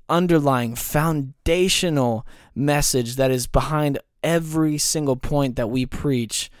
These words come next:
whether it's in the pulpit, whether it's on the streets, whether it's in a conference, whatever it might be, whether it's in the classroom, if you teach in a classroom at a, at a Bible college or whatever it might be,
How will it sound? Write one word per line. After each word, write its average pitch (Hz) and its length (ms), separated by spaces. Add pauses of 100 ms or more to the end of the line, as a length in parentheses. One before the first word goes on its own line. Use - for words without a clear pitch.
(300)
whether 135 320
it's 123 140
in 165 160
the 147 80
pulpit, 131 440
whether 139 240
it's 131 140
on 156 120
the 143 80
streets, 139 520
whether 135 300
it's 143 140
in 156 100
a 143 40
conference, 147 560
whatever 139 300
it 139 80
might 131 260
be, 151 340 (400)
whether 247 180
it's 226 140
in 226 80
the - 80
classroom, 131 840
if 131 160
you 190 80
teach 208 260
in 196 100
a 160 40
classroom 156 540
at 120 100
a, 117 140
at 127 80
a 120 60
Bible 151 280
college 127 380
or 113 60
whatever 165 320
it 151 60
might 143 180
be, 135 320